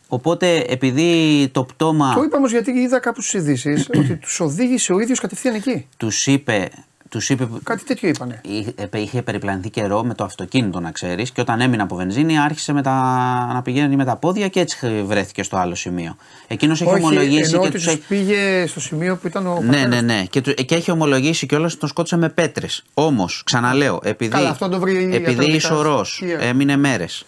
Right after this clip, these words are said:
Speaker 2: Μμ.
Speaker 1: Υπάρχουν, ε, θέματα αποσύνθεσης δαγκωματιές από άγρια ζώα. Πρέπει να γίνει μεγάλη εξέταση για να διαπιστωθεί ακριβώς ο θάνατος και να μην μείνουν στο θέμα της, ε, της ομολογίας. Οπότε θα μάθουμε και περισσότερα για αυτό το θέμα. Και είχαμε χθες ένα συναγερμό στο Κολονάκι.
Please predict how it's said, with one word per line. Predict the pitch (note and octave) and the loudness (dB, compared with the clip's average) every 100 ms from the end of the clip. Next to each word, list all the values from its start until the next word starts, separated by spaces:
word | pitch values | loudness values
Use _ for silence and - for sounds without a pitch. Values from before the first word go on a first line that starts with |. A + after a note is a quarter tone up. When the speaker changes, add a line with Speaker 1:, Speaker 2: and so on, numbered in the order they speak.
| - | -14
Speaker 2:
Μμ. | C#3+ C#3 A2 - - | -10 -8 -10 -14 -10
Speaker 1:
Υπάρχουν, | A2 A#2+ B2+ C3+ | -2 -2 0 0
ε, | C3 C3 C3 C3 B2+ A#2+ | 2 2 0 0 0 0
θέματα | C3 C3+ C3 | 0 0 0
αποσύνθεσης | B2 A#2+ C3+ C3 C3 C3 B2+ | -2 -2 0 0 -2 -2 -2
δαγκωματιές | A#2+ A#2 A#2 A#2 C#3 | -2 -2 -2 -2 -2
από | B2+ B2+ | -2 0
άγρια | B2+ B2+ | 0 0
ζώα. | B2+ C3+ G#2+ - _ _ _ - - - _ | 2 2 2 -2 _ _ _ -20 -20 -20 _
Πρέπει | C3+ C#3 D3+ | -2 0 0
να | |
γίνει | C#3+ D#3+ D#3+ | 2 2 2
μεγάλη | D3 E3 D3+ | 2 2 0
εξέταση | - B2 A#2 - | 0 0 0 -2
για | A2+ | -2
να | A2 | 0
διαπιστωθεί | G#2+ G#2 - A2+ C#3+ | 0 -2 -4 -2 -2
ακριβώς | C3+ C3+ C#3 | 0 0 0
ο | A2+ | 0
θάνατος | A#2+ C3+ F#3+ A3+ - - - - - - | 0 0 0 -2 -4 -10 -20 -20 -20 -6
και | E3 | 0
να | D#3+ E3 | 2 2
μην | F#3 | 4
μείνουν | D#3 F3 E3 | 4 4 0
στο | - C3 | 0 0
θέμα | D3 D#3 C#3 | 2 2 0
της, | C3+ B2+ - - | 0 -4 -4 -4
ε, | A#2+ A2+ A2 A2 A2 G2+ A#2 F#2 F2+ | -4 -4 -4 -6 -6 -6 -6 -8 -6
της | A#2+ - | -4 -4
ομολογίας. | A2+ A2 G#2 G2 E2 - - _ _ - - - - - - - - | -2 0 0 0 -4 -10 -20 _ _ -20 -20 -20 -20 -20 -20 -18 -6
Οπότε | G#2+ D#3+ D#3+ | -2 -2 0
θα | C#3+ | 4
μάθουμε | D3 C#3 D3+ C#3 | 4 4 2 0
και | B2+ | 0
περισσότερα | A#2+ - A#2+ A#2 A2+ | -2 0 0 0 -2
για | G#2+ | -4
αυτό | A2+ | -6
το | G2+ | -6
θέμα. | F#2+ F2+ F2 | -6 -6 -4
Και | - F3+ - | 2 2 2
είχαμε | D3+ E3 C#3+ | 0 2 0
χθες | - C#3+ | 0 0
ένα | C#3+ | 0
συναγερμό | C3 B2+ A#2 C3 | 0 0 0 0
στο | C#3+ | 0
Κολονάκι. | A#2 G#2 G#2 A2+ - F3+ | 0 0 0 0 -2 -4